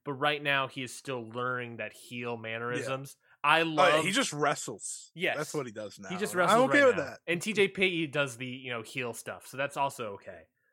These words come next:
Speaker 1: Uh, I love, though, the one, uh, you know, one he-, real heel thing for me that I loved,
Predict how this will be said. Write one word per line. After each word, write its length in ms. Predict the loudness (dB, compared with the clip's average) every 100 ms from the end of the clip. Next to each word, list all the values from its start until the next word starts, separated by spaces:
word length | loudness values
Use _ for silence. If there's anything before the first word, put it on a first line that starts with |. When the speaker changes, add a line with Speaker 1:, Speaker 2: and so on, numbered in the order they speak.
| _
Speaker 1:
Uh, 140 | -6 0
I 140 | 2
love, 360 | 4 4 4 2
though, 300 | -2 0 -2
the 80 | -6
one, 440 | -6 -4 -4 -8 -12 -6
uh, 300 | -4 -4 -6
you 80 | -10
know, 260 | -8 -8 -10 -14 -20 -20 -12
one 460 | -2 0 0 -4 -14
he-, 160 | -18 -8
real 360 | -2 0 0 -4
heel 340 | -8 -6 -6
thing 260 | -6 -10 -10
for 140 | -12
me 160 | -8 -6
that 120 | -6
I 120 | -6
loved, 360 | -4 -6 -8